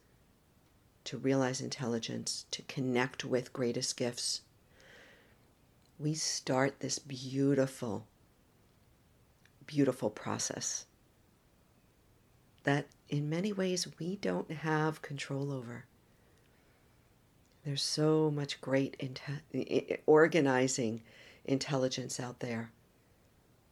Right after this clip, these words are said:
But we start the process by asking and intending.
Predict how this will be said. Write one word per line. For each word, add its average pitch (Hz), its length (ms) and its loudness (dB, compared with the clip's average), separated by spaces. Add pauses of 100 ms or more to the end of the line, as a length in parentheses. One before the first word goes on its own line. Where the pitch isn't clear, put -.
(1700)
But - 160 -6
we 139 100 -6
start 143 500 0
the - 80 -8
process 127 520 -4
by 123 240 -8
asking 127 520 -6
and 123 240 -6
intending. 117 760 -8